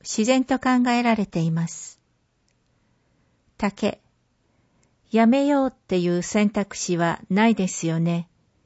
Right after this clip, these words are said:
好きなことって諦めなければ続けられるなって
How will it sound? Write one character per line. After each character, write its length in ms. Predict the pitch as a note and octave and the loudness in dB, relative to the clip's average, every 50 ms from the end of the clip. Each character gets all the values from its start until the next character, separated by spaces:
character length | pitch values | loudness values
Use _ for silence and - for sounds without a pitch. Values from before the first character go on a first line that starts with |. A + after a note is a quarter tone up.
| _ _ _ _ _ _ _ _ _ _ _ | _ _ _ _ _ _ _ _ _ _ _
好 140 | - - - | -18 -18 -8
き 180 | - C#4 C4+ B3+ | -2 0 2 2
な 120 | B3+ A#3 | 2 2
こ 160 | - G3+ F#3 | 2 -2 -4
と 140 | - - F#3+ | -2 -2 -4
っ 60 | F3+ | -4
て 360 | - _ _ - F3+ F3+ F3+ - _ _ _ _ _ - | -6 _ _ -4 -4 -4 -4 -8 _ _ _ _ _ -2
諦 400 | G#3+ G#3+ G#3 - C4+ C4+ C#4+ C#4 | -2 -2 0 0 0 2 2 2
め 140 | C#4 C#4 C4+ | 2 2 2
な 120 | C#4 C#4 | 0 0
け 160 | - - A3+ | 0 0 0
れ 100 | G#3+ G3 | 2 2
ば 140 | E3+ F3 F3+ | 2 0 -2
続 280 | - - G#3+ G3+ A#3 A3+ | -2 -2 -2 -2 -2 0
け 160 | - B3+ B3 | 0 0 2
ら 120 | B3 B3 | 2 2
れ 140 | A#3+ B3 B3 | 2 0 0
る 140 | A#3+ A#3+ A#3 | 2 2 4
な 140 | A#3 B3 B3+ | 4 2 0
っ 60 | - | -2
て 360 | _ _ _ - F3 - | _ _ _ -4 -4 -4